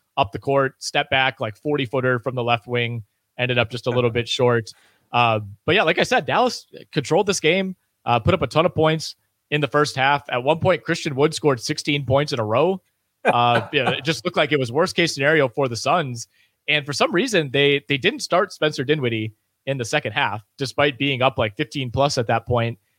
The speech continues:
And it, it felt like, for whatever reason, that's kinda what let Phoenix back into the game.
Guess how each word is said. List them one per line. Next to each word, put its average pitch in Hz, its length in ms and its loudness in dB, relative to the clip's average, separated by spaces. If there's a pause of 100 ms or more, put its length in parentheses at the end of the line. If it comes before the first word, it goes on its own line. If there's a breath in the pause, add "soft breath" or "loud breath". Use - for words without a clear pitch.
(280)
And 139 340 2
it, 135 220 -2
it 139 120 -6
felt 196 160 0
like, 175 200 0
for 165 80 0
whatever 170 240 2
reason, 151 280 -2
that's 127 200 -2
kinda 151 200 0
what 139 200 -2
let 139 180 -2
Phoenix 135 300 -2
back 127 240 2
into 123 120 -4
the 107 60 -6
game. 107 240 -6